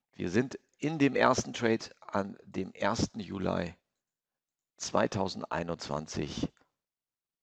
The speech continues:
mit der ersten Falle, die zugeschnappt hat. Long, fünfzehntausendsechshundertnullsieben Long und fünfzehntausenddreihundertzweiundneunzig Short. Der Daily P, wo liegt heute bei fünfzehn fünf neunundsiebzig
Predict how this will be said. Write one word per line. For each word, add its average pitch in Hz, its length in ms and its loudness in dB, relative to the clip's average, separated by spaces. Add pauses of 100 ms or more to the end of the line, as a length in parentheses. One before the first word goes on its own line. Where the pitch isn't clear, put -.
(520)
mit - 160 -10
der - 140 -4
ersten 107 380 0
Falle, 78 440 0 (380)
die 92 80 -10
zugeschnappt - 640 -8
hat. - 280 -4 (260)
Long, 92 460 4
fünfzehntausendsechshundertnullsieben 101 1600 -2
Long 120 300 6 (320)
und 104 140 -10
fünfzehntausenddreihundertzweiundneunzig 98 1700 -2
Short. - 420 0
Der 87 100 2
Daily 110 260 4
P, 104 240 -4
wo 92 80 -6
liegt - 240 -6
heute 92 200 -4
bei 92 120 -2
fünfzehn - 380 -12
fünf - 320 -10
neunundsiebzig 101 840 -2